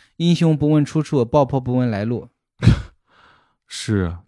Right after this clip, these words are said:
Speaker 2: 就是、嗯，亲戚们看到的可能性也不低呢。
Speaker 1: 对，有的时候我们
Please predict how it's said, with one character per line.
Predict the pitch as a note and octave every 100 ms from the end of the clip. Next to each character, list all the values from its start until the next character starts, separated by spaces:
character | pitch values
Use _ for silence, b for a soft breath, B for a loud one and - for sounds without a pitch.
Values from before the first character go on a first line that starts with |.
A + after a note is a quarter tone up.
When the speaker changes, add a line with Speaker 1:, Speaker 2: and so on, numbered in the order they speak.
| _
Speaker 2:
就 | A2
是、 | G#2 G#2 F#2+ F#2+ F#2 F#2 F2+
嗯， | F#2+ - F2+ F2+ - -
亲 | - C#3+ C3+
戚 |
们 | G#2+
看 | G2 C3
到 | G2
的 | F#2
可 | - E2+
能 | F#2
性 | A2
也 | D#2
不 | G#2+
低 | - G#2+
呢。 | F#2+ F#2 _ _ -
Speaker 1:
对， | C3 A#2+ E2+
有 | C3 C3+
的 | D#3
时 | F3
候 | G#3+ A3
我 | F3+
们 | C#3+ E3 G3+